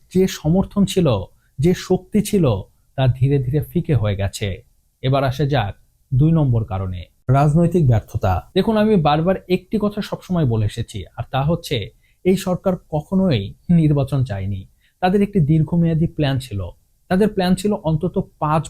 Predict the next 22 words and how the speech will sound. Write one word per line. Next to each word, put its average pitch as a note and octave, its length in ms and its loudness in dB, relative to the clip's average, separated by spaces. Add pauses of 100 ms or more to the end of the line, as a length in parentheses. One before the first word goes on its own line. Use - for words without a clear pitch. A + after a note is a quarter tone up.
বছর D#3 240 -2
তারা F3 200 -4
ক্ষমতায় D3+ 420 -2
থাকবে, D#3 420 -2 (380)
আর B2 120 0 (120)
এই E3 140 2
পাঁচ D3+ 360 0
বছর F3 280 0
সময়ের F3 420 0
ভিতর D3 420 -2
ছাত্ররা D3 380 -2
একটি D3 180 -4
নতুন B2 340 0
রাজনৈতিক C3 540 -2
দল B2 240 0
গঠন D3 300 -2
করবে E3+ 340 -2 (320)
ও A#2+ 40 -4
সাংগঠনিকভাবে D3+ 880 0
শক্তিশালী A#2 520 -4
হয়ে G2+ 180 -2
যাবে। F#2 280 -8